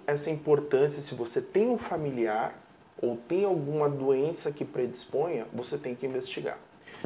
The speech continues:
Existem alguns sintomas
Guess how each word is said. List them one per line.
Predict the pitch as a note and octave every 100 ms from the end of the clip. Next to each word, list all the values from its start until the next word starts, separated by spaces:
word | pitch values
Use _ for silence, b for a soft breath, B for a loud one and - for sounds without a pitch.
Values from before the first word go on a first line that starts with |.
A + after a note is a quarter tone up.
| B B B B B -
Existem | G#3 G3 C4 A#3+
alguns | G3 E3 G3 F#3+ -
sintomas | C3+ - D3+ E3+ A2 A2 -